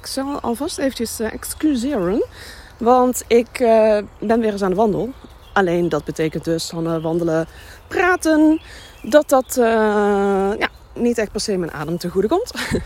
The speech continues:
<laughs> Dus ik ga heel rustig lopen, maar ik kan niet al te rustig lopen, want dan komt er een hele zwerm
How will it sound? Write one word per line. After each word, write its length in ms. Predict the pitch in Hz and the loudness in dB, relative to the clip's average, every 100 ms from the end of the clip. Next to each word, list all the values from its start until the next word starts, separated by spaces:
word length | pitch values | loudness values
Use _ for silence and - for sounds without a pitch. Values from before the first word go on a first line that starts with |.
| - | -10
<laughs> 340 | - - - | -18 -18 -6
Dus 240 | - 403 - | -2 0 -2
ik 120 | 294 | -4
ga 140 | 330 | -2
heel 440 | 294 285 320 311 269 | -2 0 2 2 2
rustig 440 | 262 339 - 330 | 0 0 0 0
lopen, 300 | 208 196 247 | 2 2 2
maar 100 | 262 | -2
ik 60 | 254 | -2
kan 120 | 339 | -2
niet 160 | 320 - | -2 -2
al 200 | 330 359 | -2 -2
te 100 | 285 | -2
rustig 340 | 214 - 208 | -6 -6 -4
lopen, 280 | 175 180 269 | -2 -2 -2
want 160 | 277 269 | -4 -6
dan 120 | 262 | -6
komt 180 | 269 247 | -6 -4
er 60 | 240 | -4
een 60 | |
hele 200 | 226 233 | -2 -2
zwerm 440 | 202 202 214 190 | 0 -2 0 -2